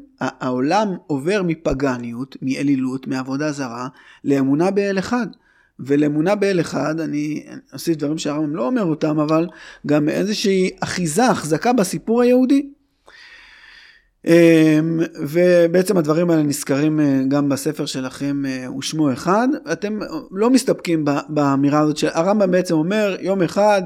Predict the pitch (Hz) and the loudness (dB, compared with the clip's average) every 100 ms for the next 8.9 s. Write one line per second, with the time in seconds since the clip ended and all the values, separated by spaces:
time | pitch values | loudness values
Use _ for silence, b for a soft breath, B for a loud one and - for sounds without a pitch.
0 | 151 143 147 214 220 196 170 - - 151 | -4 -4 -2 0 2 0 -4 -12 -6 -4
1 | 127 143 143 139 170 190 156 139 151 170 | -4 -8 -8 -2 -2 -2 -4 -6 -6 -4
2 | 208 185 185 214 240 277 240 233 B B | -4 -6 -4 -4 2 2 2 -2 B B
3 | B B 196 220 165 151 160 165 147 156 | B B 4 4 4 -2 -4 -2 0 -2
4 | - 220 202 156 - - - 247 233 185 | -2 -2 0 -2 -2 -6 0 2 4 4
5 | 147 - 190 190 170 170 170 165 165 196 | 2 2 2 2 0 0 -2 -2 -4 -2
6 | 220 240 220 214 202 254 262 233 247 262 | 0 0 2 0 0 -4 -2 0 2 4
7 | 262 247 233 208 202 190 185 170 170 170 | 4 4 0 0 -4 -6 -4 0 0 -2
8 | - - 175 185 185 190 226 208 | -4 -8 -6 -6 -6 -4 -2 -2